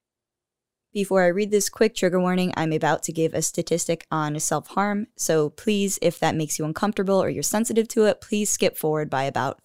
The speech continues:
thirty seconds. C N B C reported that, quote, "The journal cited Facebook studies over the past three years that examine how Instagram affects its young user base, with teenage girls being most notably harmed.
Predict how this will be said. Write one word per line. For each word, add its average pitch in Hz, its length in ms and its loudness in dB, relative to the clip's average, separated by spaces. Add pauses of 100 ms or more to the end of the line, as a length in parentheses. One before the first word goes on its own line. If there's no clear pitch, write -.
thirty - 200 0
seconds. - 600 -6 (1600)
C 247 400 0
N 180 160 2
B 175 140 -2
C - 360 -4
reported 139 680 -2
that, - 420 -2 (160)
quote, - 380 2 (420)
"The 214 80 4
journal 226 320 4
cited 170 340 2
Facebook 175 380 0
studies 139 380 -2
over 165 160 -2
the 170 60 -6
past 196 420 0
three 233 160 2
years 143 300 2
that 175 120 2
examine 180 360 2
how 156 160 -2
Instagram 285 520 0
affects - 460 -6
its 175 160 -8
young 151 260 -2
user 196 300 2
base, - 400 -8 (180)
with 214 160 0
teenage 320 400 -2
girls - 320 -4
being 185 360 0
most 208 280 4
notably 190 400 2
harmed. - 400 -10